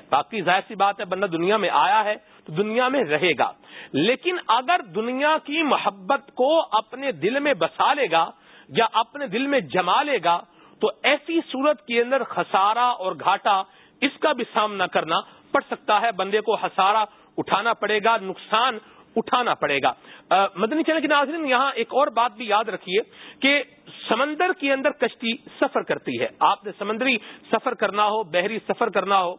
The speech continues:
تو آپ کسی کشتی کو جو ہے وہ اختیار کریں گے، کسی بحری جہاز میں بیٹھیں گے اور وہ بحری جہاز پانی سے، پانی میں چلتا چلتا اپنی منازل کو عبور کرتا چلا جائے گا۔ لیکن اگر اس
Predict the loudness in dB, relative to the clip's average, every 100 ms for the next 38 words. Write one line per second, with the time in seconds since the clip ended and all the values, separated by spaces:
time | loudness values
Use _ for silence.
0 | _ -20 -4 2 2 0 -10 -16 -8 -8
1 | -2 0 0 0 0 0 -2 -4 2 2
2 | 2 -4 -2 0 -2 -4 -2 0 0 0
3 | 2 2 0 -6 -8 -12 -4 0 2 2
4 | 2 2 2 0 0 0 2 2 0 -2
5 | -2 -2 0 -2 -2 -4 -2 0 0 -4
6 | -4 -10 _ 0 0 0 0 -2 0 2
7 | 2 -2 -4 -2 2 2 0 -6 -6 -6
8 | -8 -2 0 0 0 -2 0 0 0 0
9 | 2 2 2 2 0 -4 -10 -18 -18 -6
10 | 0 2 2 0 0 0 0 0 0 0
11 | 0 -2 -4 -4